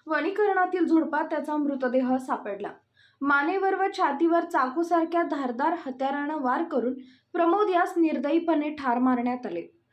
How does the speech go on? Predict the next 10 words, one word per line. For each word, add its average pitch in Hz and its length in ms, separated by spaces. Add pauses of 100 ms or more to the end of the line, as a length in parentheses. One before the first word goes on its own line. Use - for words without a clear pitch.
(220)
अनैतिक 370 500
संबंधातून 339 720
प्रमोद 302 380
याचा 311 300 (140)
खून 415 220
झाल्याचा 294 460
संशय 269 380
असून 277 320
त्या 262 160
दृष्टीनं 233 540